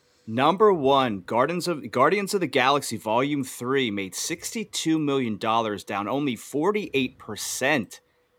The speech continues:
It is now at two hundred and fourteen point seven million dollars in its second weekend.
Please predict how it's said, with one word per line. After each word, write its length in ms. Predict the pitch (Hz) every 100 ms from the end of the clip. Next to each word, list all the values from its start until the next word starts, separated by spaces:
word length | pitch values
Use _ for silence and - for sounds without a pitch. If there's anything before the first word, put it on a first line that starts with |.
| -
It 160 | 143
is 180 | 156 -
now 260 | 139 127 113
at 240 | 110 107 -
two 300 | - 160 185
hundred 400 | 151 151 147 117
and 100 | 92
fourteen 540 | - 123 127 - 117
point 260 | - 107 98
seven 320 | - 104 107
million 240 | 110 107
dollars 340 | 104 107 107 -
in 60 |
its 140 | 95 -
second 320 | 110 - 107
weekend. 500 | 107 113 - 85